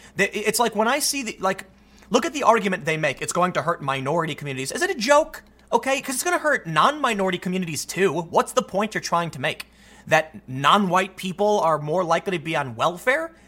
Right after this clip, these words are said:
That's an insult, okay? It's an insult to me. And it's like, these people who live in this race reality existence, whether they're the, the, the racist, the, the, the, the far right white nationalist types or the far left identitarian types, they all seem to have the same image in their head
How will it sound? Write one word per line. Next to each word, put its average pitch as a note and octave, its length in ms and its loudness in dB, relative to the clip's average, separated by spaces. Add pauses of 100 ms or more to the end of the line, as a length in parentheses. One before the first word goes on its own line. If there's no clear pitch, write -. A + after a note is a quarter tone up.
That's C#4+ 240 2
an D4 60 2
insult, - 520 -4 (140)
okay? F3+ 320 0
It's F#3+ 80 -6
an A3 80 -2
insult G#3 220 0
to F#3 60 -6
me. F3 220 -4 (240)
And F#3+ 140 2
it's - 80 -4
like, A3+ 260 2 (360)
these C4 220 -2
people C#4+ 280 -4
who G3 100 4
live G3 260 2
in E3+ 120 -2
this D#3 160 -2
race C#3+ 400 -2
reality D#3 420 -2
existence, B2+ 440 -6
whether D3 200 0
they're B2+ 280 -2
the, A2 260 -10
the, G#2+ 220 -6
the G2+ 160 -8
racist, G#3 400 2
the, C#3 180 -6
the, B2 260 -8
the, A#2 140 -4 (220)
the B2 80 -2
far F#3 260 8
right F3 260 0 (200)
white G3 220 0
nationalist G#3+ 420 0
types G3+ 260 -2
or D#3 80 -6
the C3 60 -8
far E3 240 4
left D#3 120 0
identitarian D3+ 460 -6
types, G3+ 280 -6 (220)
they G3 100 2
all C4 100 6
seem F#4 200 -2
to D#4 60 -4
have D4+ 180 -2
the F3 100 -6
same A3+ 500 -2
image G#3 260 -2
in F3+ 80 -2
their E3 140 2
head D#3+ 280 0